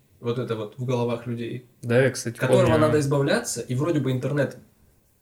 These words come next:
Speaker 1: м, избавляет нас от этого, плюс у нас нет наследия уже такого Советского Союза, никого вообще не интересует ни это, ни что-то другое, все б-, более-менее в одной культурной информационной пространстве, короче, в одной теме. И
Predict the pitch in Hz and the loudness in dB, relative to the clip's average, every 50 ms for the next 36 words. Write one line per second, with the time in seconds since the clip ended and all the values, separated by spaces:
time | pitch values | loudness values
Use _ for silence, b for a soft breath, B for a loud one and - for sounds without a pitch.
0 | _ _ _ _ - 104 - 127 135 - - - 123 117 127 135 127 139 190 247 | _ _ _ _ -14 -14 -14 -14 -16 -18 -10 -8 -6 -4 -2 -2 0 0 0 0
1 | 320 - - 127 - - 120 117 110 110 107 104 - - _ 123 131 123 - 120 | -2 -4 -6 -8 -8 -4 -4 -4 -4 -4 -8 -10 -10 -12 _ -6 -4 -4 -2 -4
2 | 117 - - 131 120 113 113 - - 117 110 107 107 110 - - - 113 110 110 | -6 -4 -2 -2 -2 -2 -4 -6 -6 -4 -4 -4 -4 -8 -10 -10 -8 -8 -6 -6
3 | - - 110 104 - 120 113 - - - 113 123 135 135 123 - - - _ _ | -6 -8 -8 -8 -8 -10 -12 -10 -8 -6 -4 -4 -4 -4 -8 -10 -14 -20 _ _
4 | - 131 120 131 123 117 117 - - 104 107 113 110 117 120 127 - - 113 107 | -4 -2 0 0 0 0 0 -2 -4 -6 -6 -6 -6 -6 -6 -8 -8 -8 -12 -8
5 | - 127 123 - 151 160 190 190 - 120 113 113 113 117 113 113 113 - 147 143 | -4 -4 -4 -2 0 -2 -2 -2 -4 -6 -6 -6 -6 -4 -4 -6 -6 -6 -6 -4
6 | 117 113 120 117 127 185 180 131 B B B B B B - - 151 151 127 117 | -4 -4 -4 -4 -2 -2 -2 -2 B B B B B B -2 2 2 2 2 0
7 | 120 123 139 139 139 127 147 147 135 123 127 160 196 202 160 131 120 120 120 117 | -2 -2 -2 -2 0 0 2 2 2 2 0 0 0 0 0 0 0 0 0 0
8 | 127 147 160 151 151 - b b b b b b b _ 135 131 123 - 151 143 | 2 2 2 0 0 -4 b b b b b b b _ -4 -4 -2 -2 0 0
9 | 135 127 123 120 120 - - _ _ _ - _ _ _ _ 120 117 - 117 120 | 0 2 0 0 -2 -4 -12 _ _ _ -20 _ _ _ _ -8 -6 -4 -4 -2
10 | 123 120 - 139 131 120 113 113 113 - - - - - 135 143 143 - 120 110 | -4 -4 -4 -4 -4 -2 -4 -6 -8 -8 -10 -10 -4 -2 0 0 0 -2 -4 -6
11 | 113 110 - - - - - b b b b b b b b b b b b b | -6 -8 -8 -8 -12 -16 -18 b b b b b b b b b b b b b
12 | _ _ _ - 113 117 127 120 113 117 120 117 107 - 65 65 - - _ 123 | _ _ _ -6 -4 0 2 0 0 2 0 -2 -2 -2 -6 -8 -10 -12 _ -4
13 | 123 127 127 127 127 127 123 123 120 117 113 113 | -2 -2 0 -2 -2 -2 -2 0 0 -2 -2 -4